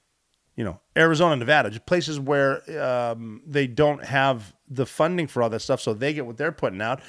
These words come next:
and that means that you're getting that information that these elitists in D C and New York want you to know, and they're spreading this nonsense. There were some headlines, uh, one from C N N recently that says,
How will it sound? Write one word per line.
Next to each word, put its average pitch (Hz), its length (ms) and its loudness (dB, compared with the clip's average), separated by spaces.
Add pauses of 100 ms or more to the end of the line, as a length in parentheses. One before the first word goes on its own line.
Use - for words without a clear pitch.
(180)
and 135 180 2
that 127 160 4
means 135 420 -4
that 123 320 -6
you're 147 220 2
getting 143 320 0
that 127 140 2
information 117 460 -2
that 117 100 -2
these 107 240 -4
elitists 139 640 0
in 135 120 -2
D 127 180 -2
C 120 200 -6
and 120 100 -6
New 120 60 -6
York 107 260 -6
want 104 260 -6
you 107 80 -12
to 110 100 -8
know, 151 200 -6 (280)
and 113 100 -4
they're 117 60 -2
spreading 127 460 -2
this 123 180 -4
nonsense. 151 540 0
There 151 140 4
were 165 100 4
some 123 160 -4
headlines, 117 580 -2 (540)
uh, 131 180 4
one 151 180 4
from 156 160 -2
C 160 220 4
N 156 80 6
N 143 240 4
recently 127 480 2
that 110 100 -4
says, 117 480 -2